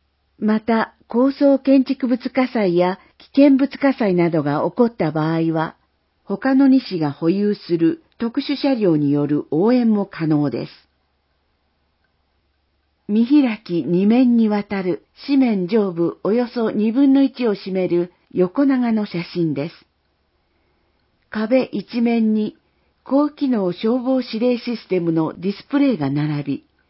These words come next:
消防車両の動態、気象状況、災害発生、地図画面、通報状況などが映し出されています。その前には、六人の男性がヘッドセッ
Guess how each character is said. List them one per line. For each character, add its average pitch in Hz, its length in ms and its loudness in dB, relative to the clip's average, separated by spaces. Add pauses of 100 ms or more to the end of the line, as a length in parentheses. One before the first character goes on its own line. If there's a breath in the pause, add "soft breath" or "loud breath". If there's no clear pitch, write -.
(380)
消 254 200 2
防 262 220 0
車 247 200 -2
両 165 220 0
の 127 140 -4
動 147 260 -2
態、 160 360 -8 (340)
気 202 140 -6
象 269 260 2
状 214 220 0
況、 139 400 -8 (480)
災 247 200 2
害 233 220 0
発 180 240 -10 (140)
生、 175 320 -4 (360)
地 220 140 -4
図 254 160 -2
画 262 160 2
面、 160 400 -2 (300)
通 311 260 2
報 294 280 0
状 277 240 2
況 180 360 0
な 208 200 0
ど 185 160 0
が 160 240 -6 (120)
映 175 200 -4
し 254 120 -6
出 240 140 0
さ 233 140 -4
れ 175 100 -2
て 160 120 -8
い 135 140 -4
ま 123 160 -10
す。 - 60 -20 (1400)
そ 240 120 0
の 277 160 4
前 262 280 2
に 196 160 -2
は、 180 220 -2 (420)
六 226 300 2
人 285 200 6
の 175 140 4
男 190 320 -2
性 202 180 -2
が 185 240 -2 (120)
ヘ 202 160 -4
ッ 180 100 -6
ド 269 160 2
セ 269 140 -2
ッ 262 80 -6